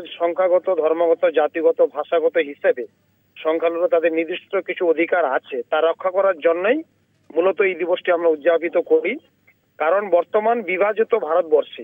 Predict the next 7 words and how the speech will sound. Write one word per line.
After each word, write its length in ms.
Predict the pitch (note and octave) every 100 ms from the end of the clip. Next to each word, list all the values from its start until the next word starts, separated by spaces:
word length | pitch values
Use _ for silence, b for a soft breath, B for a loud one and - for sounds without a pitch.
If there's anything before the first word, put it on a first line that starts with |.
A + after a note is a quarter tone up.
| G#2+
বিজেপি 440 | D3 D3 D#3+ F#3 F3+
এবং 200 | F3 D#3
আরএসএস 360 | D#3+ - F3 -
দ্বারা 280 | C#3+ C3+ A#2 _ _ _ _
বিভাজিত 440 | D3+ D#3 E3+ F3 F3+
ভারতবর্ষে 640 | D3+ E3 D#3+ F3 - -
একমাত্র 800 | A#3+ D3+ F3 F3 F3 F3 G3 A3